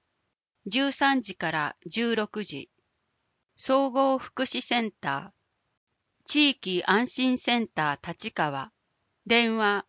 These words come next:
零四二五二九の八三一九。法律相談。予約制。第三土曜日。祝日の場合は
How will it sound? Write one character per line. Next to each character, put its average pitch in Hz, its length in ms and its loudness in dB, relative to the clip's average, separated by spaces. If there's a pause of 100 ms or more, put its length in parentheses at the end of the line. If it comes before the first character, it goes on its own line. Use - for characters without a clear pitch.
(160)
零 262 320 4
四 254 320 0
二 170 300 -2 (360)
五 262 300 2
二 277 280 2
九 190 340 -2
の 156 260 -6 (100)
八 220 300 -6
三 247 340 0
一 170 300 -6
九。 185 320 -4 (1300)
法 277 240 4
律 262 260 -4
相 240 360 0
談。 151 320 -2 (840)
予 208 160 2
約 233 260 2
制。 190 380 0 (1040)
第 247 200 4
三 247 320 2
土 233 100 2
曜 220 240 2
日。 - 260 -12 (920)
祝 262 320 -4
日 247 260 -6
の 240 140 0
場 220 180 4
合 208 180 -2
は 190 280 -2